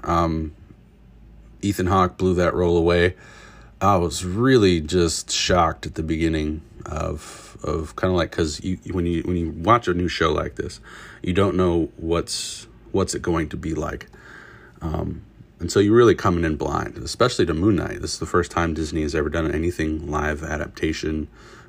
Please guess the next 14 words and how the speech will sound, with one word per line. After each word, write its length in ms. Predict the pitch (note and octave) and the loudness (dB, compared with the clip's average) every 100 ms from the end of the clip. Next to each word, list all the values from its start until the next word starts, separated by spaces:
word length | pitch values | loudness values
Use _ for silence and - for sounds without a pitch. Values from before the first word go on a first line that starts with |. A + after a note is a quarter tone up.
| - | -4
dark 380 | D#2 D#2+ D#2+ D#2 | 2 2 0 -4
and, 260 | D#2 D2 | -4 -4
and, 380 | D2+ D2 C#2+ D2 | -4 -6 -6 -6
and 300 | D2 D2+ D2 | -6 -6 -6
under 200 | - E2 | -2 -2
the 80 | D#2+ | -2
cray, 560 | - - E2 D#2+ D#2 - - - - - - E2+ | -8 -2 0 0 -2 -6 -20 -20 -20 -20 -16 -12
uh, 140 | D#2 | -10
under 180 | - E2+ | -2 0
the 100 | D#2+ | 0
fray, 520 | - - E2 E2 D#2 - - - - - - | -2 0 2 4 0 -2 -20 -20 -20 -20 -14
uh, 200 | - - | -12 -8
especially 500 | A2 - D3 - F#2+ | -4 2 2 2 0
tackling 580 | - F2+ - D#2 - | 0 -2 -2 -6 -6